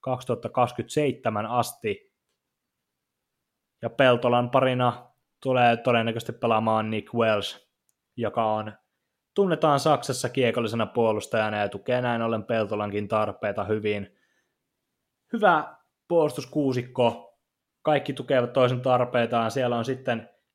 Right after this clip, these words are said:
kärkkymässä peliaikaa muun muassa Aleksi Malinen ja Valtteri Koskela ja Mix Tumanovs.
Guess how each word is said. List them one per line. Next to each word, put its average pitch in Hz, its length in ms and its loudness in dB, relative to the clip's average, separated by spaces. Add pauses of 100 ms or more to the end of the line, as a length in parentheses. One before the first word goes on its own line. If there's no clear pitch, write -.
kärkkymässä 143 580 2
peliaikaa 120 840 4
muun 117 180 -2
muassa 120 300 -2
Aleksi 123 300 0
Malinen 113 460 0
ja 107 80 -4
Valtteri 113 420 0
Koskela 113 920 0 (1000)
ja 117 360 0 (760)
Mix 127 280 -4
Tumanovs. 117 800 0